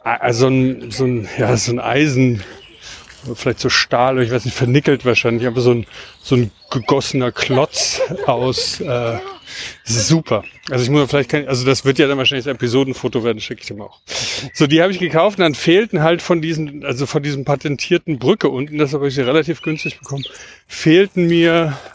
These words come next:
ähm, zwei von den Schrauben. Das heißt, das Ding war total nutzlos. Auch die Elektronik war rausgerissen. Irgendjemand hat das Ding fallen lassen. Der Rahmen von dem Pickup war zersprungen. Und dann habe ich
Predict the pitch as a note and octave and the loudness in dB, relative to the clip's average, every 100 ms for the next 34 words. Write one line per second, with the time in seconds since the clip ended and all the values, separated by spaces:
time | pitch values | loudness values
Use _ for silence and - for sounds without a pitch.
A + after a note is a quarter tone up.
0 | - C#3 C#3 C#3 B2+ G2 - - - - | -8 -2 0 0 -4 -10 -18 -20 -20 -18
1 | - D3 D3 D3 D#3 D3+ - C#3 F#3+ C3+ | -4 2 2 2 2 2 2 2 2 2
2 | A#2+ C3+ C3 - D#3 C#3 C3+ C3+ C#3+ C#3 | 0 -2 -2 -4 -4 -6 -6 0 0 0
3 | A2 _ _ B2+ G#3 - - B2+ E3 - | -6 _ _ 0 0 0 -4 0 0 -4
4 | - - - - - - C#3+ C3 D#3+ C#3+ | -12 -20 -14 -12 -12 0 0 2 2 2
5 | C#3 - F#3 G#3 E3+ E3+ D#3 E3 - D#3 | 0 2 2 2 4 4 4 2 2 2
6 | D3+ D3 E3+ D#3 C3 - - D3 D#3+ D#3+ | 2 2 2 2 0 -6 -4 -2 0 -2
7 | D3+ C#3 C3+ - D3+ B2+ - D3 E3+ E3+ | 0 -2 -4 -6 -6 -8 0 0 0 0
8 | E3 - D3 C3 A#2+ B2 C#3+ E3 E3 D3 | 0 0 0 0 0 2 2 2 0 -2
9 | - C#3 C3+ C3+ - - - - - F3+ | -4 0 0 0 -4 -16 -20 -14 -2 0
10 | E3 C3 D3 C#3+ D3+ - - C#3+ C3 - | 2 0 2 4 4 0 0 0 0 -2
11 | - D3+ D3 D3 C3 - - - _ _ | -2 0 2 0 -6 -14 -20 -20 _ _
12 | - _ _ - C#3 C#3+ C3+ C#3 D3 - | -20 _ _ -6 0 2 2 2 2 -2